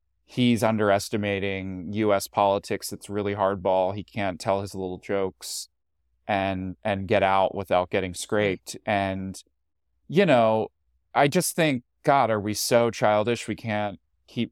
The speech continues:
two thoughts in our head at once. Of course, this guy's gonna agree with a lot of Trump's foreign policies. They line up with a certain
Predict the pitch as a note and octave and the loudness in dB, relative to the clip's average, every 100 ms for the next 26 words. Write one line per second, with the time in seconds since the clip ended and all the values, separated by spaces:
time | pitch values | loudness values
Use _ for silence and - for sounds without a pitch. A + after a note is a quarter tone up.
0 | _ - A#2 G#2+ G#2+ G2+ - G2+ F#2+ G2 | _ -6 -4 0 2 2 0 -6 -2 -2
1 | G2 G2+ F2+ F#2+ G#2 A#2+ - - B2 - | 0 -2 -2 -2 -2 -4 -8 -6 -6 0
2 | F3+ F#3 - - A2 G2+ G2 A2 F#2+ F#2+ | 0 2 -4 -2 0 0 0 -6 -6 -4
3 | G2+ G2 G2 G2+ G2 F#2 F2+ - F#2 - | -2 -2 -4 -2 0 0 -2 -6 -6 -6
4 | G2 F#2 F#2 F2+ F#2 - F#2 G#2+ G#2+ A2 | -6 -6 -4 -2 -2 -6 -6 -2 0 0
5 | A2+ A2 A#2+ - F#2+ F#2 - A2 G2+ G2+ | 0 2 0 -2 -8 -8 -6 -4 -4 -6
6 | G2 | -8